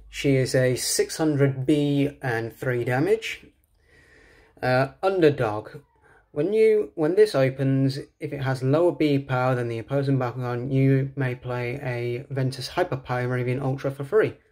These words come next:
So, the Evo will not be useless anymore with this for me. And the cores are a red fist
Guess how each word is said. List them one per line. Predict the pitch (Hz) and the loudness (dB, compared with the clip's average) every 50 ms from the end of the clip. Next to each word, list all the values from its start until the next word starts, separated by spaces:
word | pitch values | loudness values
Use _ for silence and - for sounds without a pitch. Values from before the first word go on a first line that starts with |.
| _ _ _ _ _ | _ _ _ _ _
So, | - 143 143 147 151 151 147 147 - - _ _ - _ _ _ _ _ _ _ _ _ _ _ _ _ _ _ _ _ _ _ - | -2 2 4 6 6 4 2 0 -6 -16 _ _ -20 _ _ _ _ _ _ _ _ _ _ _ _ _ _ _ _ _ _ _ -4
the | - 160 165 160 160 160 - _ _ - | -2 0 0 0 -2 -4 -6 _ _ -4
Evo | 202 208 190 156 147 147 143 | -2 0 4 6 6 8 8
will | 147 147 151 | 6 2 2
not | 147 160 170 170 | 2 0 0 0
be | 160 | 0
useless | 156 160 196 202 - - 117 107 - - - - - - | 0 2 0 0 -2 -4 -6 -6 -6 -8 -12 -12 -12 -10
anymore | 135 131 117 110 113 113 113 113 113 | -8 -6 -6 -4 -2 -2 -2 -2 0
with | 117 117 | 0 0
this | 127 127 139 135 - | 2 0 0 -2 -4
for | - - 127 | -8 -6 -4
me. | 117 123 160 202 202 - - - - - - - - - - - - - - - _ _ _ | -2 0 -2 -2 -4 -8 -16 -20 -20 -20 -20 -20 -20 -20 -18 -18 -18 -18 -20 -20 _ _ _
And | - 120 120 120 120 120 123 127 | -8 -4 -2 -2 0 0 0 0
the | 123 | 0
cores | 120 - - 143 139 139 139 135 120 | -2 2 4 4 6 6 4 4 2
are | 131 123 123 123 123 123 | 2 2 4 2 2 0
a | 131 127 127 127 123 123 123 120 123 123 - | 0 0 2 2 2 2 2 0 -2 -2 -4
red | 127 127 127 127 143 151 156 151 | -4 -4 0 2 4 2 2 0
fist | - - 202 214 214 214 - - - - - - - - | -4 -4 -2 -2 -2 -2 -6 -12 -12 -14 -14 -16 -18 -20